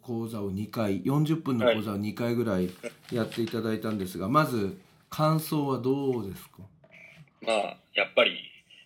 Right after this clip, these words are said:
Speaker 2: もう話す、やっぱり八十分以上話すっていうのは初めてだったんで、
Speaker 1: あー。
Speaker 2: きついなっていうのはありましたね。
Speaker 1: なるほど。あの、自分はね、もうあの、プレゼン、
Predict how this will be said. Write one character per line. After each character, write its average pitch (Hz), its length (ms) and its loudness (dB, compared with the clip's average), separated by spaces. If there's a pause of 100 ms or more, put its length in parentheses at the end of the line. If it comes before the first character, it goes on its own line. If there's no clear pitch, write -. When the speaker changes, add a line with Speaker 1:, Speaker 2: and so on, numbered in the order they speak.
Speaker 2:
も 98 80 -12
う - 40 -4
話 151 420 2
す、 - 60 -16 (360)
や - 160 -14
っ - 60 -18
ぱ 165 80 4
り 143 60 4
八 143 320 0
十 196 160 -4 (180)
分 208 180 -6
以 208 60 -6
上 170 140 -2
話 117 300 -6
す - 80 -10
っ - 20 -20
て 107 80 -8
い 101 60 -8
う 95 40 -14
の 92 60 -12
は 85 60 -12
初 101 180 -10
め 107 100 -8
て 90 80 -16
だ 87 60 -12
っ 78 120 -12
た - 80 -14
ん - 40 -14
で、 - 200 -2
Speaker 1:
あ 101 800 -4
ー。 - 40 -20 (120)
Speaker 2:
き - 120 -10
つ 120 160 -6
い 107 80 -6
な 101 180 2
っ - 100 -6
て 104 100 -4
い 95 40 -4
う 92 40 -6
の 87 80 -10
は 85 40 -6
あ 85 40 -8
り 87 100 -8
ま 90 100 -8
し - 80 -6
た - 80 -10
ね。 - 60 -14 (160)
Speaker 1:
な 110 180 -2
る 95 60 -4
ほ 98 100 -4
ど。 107 240 -6 (300)
あ 123 100 2
の、 123 460 0 (420)
自 120 80 -6
分 131 220 2
は 127 100 0
ね、 127 180 0
も 117 360 -2
う - 20 -2
あ 113 40 -2
の、 117 100 -4
プ 127 200 -8
レ 143 180 0
ゼ 139 180 -6
ン、 - 80 -8